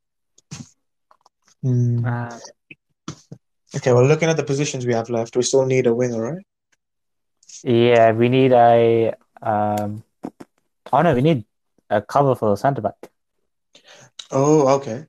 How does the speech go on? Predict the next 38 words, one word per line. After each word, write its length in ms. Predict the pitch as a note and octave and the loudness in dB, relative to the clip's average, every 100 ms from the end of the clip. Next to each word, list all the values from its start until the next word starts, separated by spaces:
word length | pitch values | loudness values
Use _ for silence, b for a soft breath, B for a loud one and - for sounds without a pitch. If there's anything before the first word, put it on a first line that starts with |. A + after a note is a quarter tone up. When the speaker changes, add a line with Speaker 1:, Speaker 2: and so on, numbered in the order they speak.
| - | -10
Speaker 1:
Well, 320 | A#2+ C3+ D3+ | -6 -4 -4
that 200 | - C3 C3 | -6 -6 -6
makes 300 | B2+ - - | -8 -8 -6
things 200 | B2 A#2+ | -4 0
a 40 | |
lot 160 | B2 B2 | 0 0
easier. 440 | A#2+ A#2 A#2 B2+ _ _ _ _ - - - | -2 -4 -10 -12 _ _ _ _ -20 -16 -2
Speaker 2:
Uh, 240 | G#2+ G#2+ G2+ | 0 2 0
I'm 60 | A2 | -6
guessing 320 | G#2+ A2+ A2 | -8 -6 -8
Cody. 260 | - B2+ C3 | -2 0 0
<laughs> 600 | A2 - - B2 - B2 _ - | -4 -10 -10 -10 -8 -10 _ -10
Speaker 1:
Um, 320 | F3+ B2+ A#2 - - | -8 -8 -14 -14 -4
yeah. 200 | C3+ C3+ _ _ _ _ - | -4 -4 _ _ _ _ -14
I 40 | |
mean, 180 | A#2+ A2+ | -6 -2
Speaker 2:
Do 80 | B2 | 0
you 60 | B2 | 2
think 300 | C#3+ C3+ A#2 | 2 2 2
Speaker 1:
with 80 | A2+ | 0
Speaker 2:
Cody 200 | C3 B2 | 2 0
Speaker 1:
Welbeck. 100 | B2 | -2
Speaker 2:
could 160 | B2+ - - - | -4 -8 -20 -10
replace 680 | B2+ B2 - B2+ C#3 - - | -4 -4 -2 0 0 -4 -8
Fofana 500 | D3+ C#3 D3 D3 D3 | -6 -2 0 0 0
or 120 | D3 | 0
Diaz? 520 | C3+ C#3 D#3+ - - _ _ _ _ _ _ | -2 -4 -6 -12 -20 _ _ _ _ _ _
You 80 | A#2+ | -8
know, 100 | B2 | -4
he's 140 | A#2 A2 | -4 0
that 220 | A#2 A2 | 0 2
leader, 360 | A2+ B2 B2 A#2+ | 2 2 2 0
you 140 | A#2 | -2
know, 120 | A#2 | -6
English 580 | - B2+ C3 B2 - - | -4 -4 -2 -2 -4 -8
leader, 340 | A#2+ B2 B2+ | -4 -4 -6
you 140 | B2+ C3 | -10 -10
know, 140 | C3+ | -14